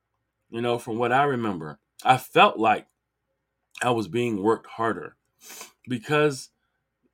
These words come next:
they still have to get your, and get it so that you're playing a game. So sure, you know, you go through your regular practice regimen, but then, you know, later in the week,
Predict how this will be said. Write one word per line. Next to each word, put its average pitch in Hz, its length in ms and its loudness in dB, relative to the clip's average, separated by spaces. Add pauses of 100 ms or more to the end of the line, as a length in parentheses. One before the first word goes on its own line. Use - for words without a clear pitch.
they 113 180 0
still 147 340 2
have 127 300 2
to 107 200 -4 (380)
get 127 220 -2
your, 110 220 0
and 107 720 -4
get 131 160 0
it 120 140 -2
so 120 160 -2
that 120 280 0 (380)
you're 117 300 0
playing 127 500 -2
a 101 60 0
game. 98 560 -4 (720)
So 98 580 0
sure, 151 380 0
you 104 100 2
know, 104 180 0
you 101 180 -2
go 110 180 2
through 113 140 -6
your 101 100 2
regular 101 340 0
practice 107 540 -6
regimen, 98 500 -4 (420)
but 95 220 -2
then, 110 460 2 (120)
you 107 140 -4
know, 95 140 -4
later 110 320 4
in 95 80 -2
the 92 80 -4
week, 156 320 0